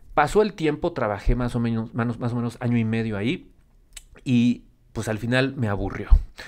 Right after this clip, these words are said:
Me aburrió porque yo como pasante, pues, sentía que no estaba aprendiendo más,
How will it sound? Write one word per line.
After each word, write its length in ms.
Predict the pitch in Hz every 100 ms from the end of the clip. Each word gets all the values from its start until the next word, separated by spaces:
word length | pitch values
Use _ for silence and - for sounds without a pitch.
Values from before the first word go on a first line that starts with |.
| - -
Me 100 | 123
aburrió 440 | 123 123 127 214 226
porque 380 | 156 - 113 107
yo 180 | 123
como 240 | 123 131 131
pasante, 440 | 98 113 110 123
pues, 200 | 120 120
sentía 500 | - 131 131 190 196
que 140 | - 185
no 400 | 151 131 135 139
estaba 280 | - 139
aprendiendo 600 | 139 - 110 107 113 123
más, 340 | 117 110 120